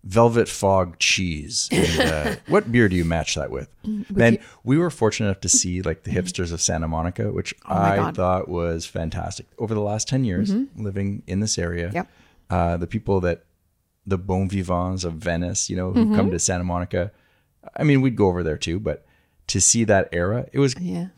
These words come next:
Speaker 1: it was pretty
Speaker 2: I
Speaker 1: amusing.
Speaker 2: wonder if people, like, back where I grew up, because it's very, like, uh, salt of the earth people, like, basi-, if we're hipsters to them.
Speaker 1: Well, so hipsters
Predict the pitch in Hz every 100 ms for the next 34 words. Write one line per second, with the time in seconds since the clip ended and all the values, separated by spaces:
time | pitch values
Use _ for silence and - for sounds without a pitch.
0 | - 202 - 339 240 427 453 392 - 262
1 | 233 233 220 214 196 - _ 220 220 220
2 | 196 185 175 180 - 175 196 170 - 170
3 | - 175 175 160 147 - _ _ - 180
4 | 131 87 - - - - - 185 180 175
5 | 165 160 170 - 202 - 202 185 - 175
6 | - 190 - 196 202 185 - - 180 -
7 | 147 160 175 160 - - - - - -
8 | 127 139 147 131 - - _ _ _ _
9 | _ - 123 175 - 95 92 110 -